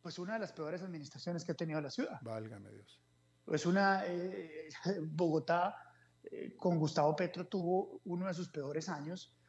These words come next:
Speaker 1: porque Gustavo Petro comandó la ciudad siempre pensando en su retórica antes que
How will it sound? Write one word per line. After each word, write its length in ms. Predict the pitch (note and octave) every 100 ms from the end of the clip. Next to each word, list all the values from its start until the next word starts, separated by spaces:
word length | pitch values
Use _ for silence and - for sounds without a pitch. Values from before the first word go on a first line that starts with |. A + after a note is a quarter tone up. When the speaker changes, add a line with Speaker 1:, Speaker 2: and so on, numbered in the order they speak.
| _
Speaker 1:
porque 240 | - A#3+ C#4
Gustavo 480 | B3 - A#3+ A3+ A3+
Petro 560 | A3 G3+ A3 A3 - _ _ _
comandó 580 | G3 E3+ D#3 E3 A3
la 120 | C4 B3
ciudad 520 | - F3+ D3+ D#3 F#3+ -
siempre 480 | - A#3+ A#3+ A3 A3
pensando 760 | A3 E3+ D#3 F3+ D3+ D#3 G3 - _ _ _
en 180 | A3 A#3+
su 160 | A#3+ B3+
retórica 680 | A#3+ A#3 G3+ F#3+ G3 G3+ -
antes 480 | F#3+ G3 F3+ G#3 -
que 460 | - F#3 F#3 F3+